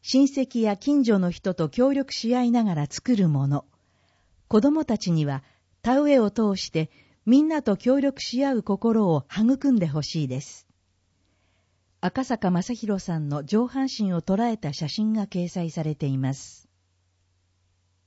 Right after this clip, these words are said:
国見小学校五年一組、穂刈円さん。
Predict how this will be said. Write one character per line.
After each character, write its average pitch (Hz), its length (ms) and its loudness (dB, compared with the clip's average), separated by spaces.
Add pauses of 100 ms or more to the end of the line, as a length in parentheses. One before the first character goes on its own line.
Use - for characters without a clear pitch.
(440)
国 269 220 6
見 302 140 0
小 277 240 2
学 262 240 0
校 151 240 0
五 185 160 4
年 240 300 4
一 - 240 -6
組、 156 340 -4 (220)
穂 285 180 4
刈 233 320 2
円 220 220 4
さ 147 200 -4
ん。 127 220 -8